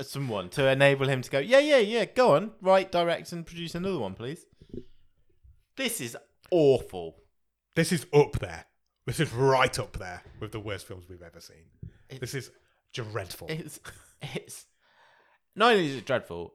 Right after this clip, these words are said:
Speaker 1: it's offensive.
Speaker 2: It's
Speaker 1: It's
Speaker 2: disgusting.
Speaker 1: dis-, it's, it's
Speaker 2: The fact that it exists
Speaker 1: Oh,
Speaker 2: is a
Speaker 1: it's, it's vile. It, I've said, that should have been my word.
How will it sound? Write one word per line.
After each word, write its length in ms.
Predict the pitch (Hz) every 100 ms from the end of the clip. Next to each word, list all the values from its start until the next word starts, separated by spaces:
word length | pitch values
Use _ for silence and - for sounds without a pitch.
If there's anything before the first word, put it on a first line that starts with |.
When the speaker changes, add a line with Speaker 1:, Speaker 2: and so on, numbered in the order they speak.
| -
Speaker 1:
it's 200 | 113 - -
offensive. 640 | - 135 110 - 110 95 _ _ _
Speaker 2:
It's 200 | 127 107 -
Speaker 1:
It's 80 | 101
Speaker 2:
disgusting. 480 | 113 127 110 - 117
Speaker 1:
dis-, 200 | 104 - -
it's, 340 | 131 - - -
it's 340 | 113 - - _ _ _ _ _ _ _ _
Speaker 2:
The 60 | -
fact 340 | - 170 -
that 100 | 147
it 100 | 139
exists 400 | 127 110 117 - -
Speaker 1:
Oh, 200 | 170 120
Speaker 2:
is 100 | 110
a 40 | 104
Speaker 1:
it's, 140 | 147 -
it's 340 | 147 143 110
vile. 500 | 117 110 120 104 92 - _
It, 200 | 143 -
I've 180 | 151 131
said, 200 | 165 151 - 151
that 220 | 185 147
should 80 | 139
have 100 | 127
been 140 | 117
my 100 | 107
word. 280 | 101 90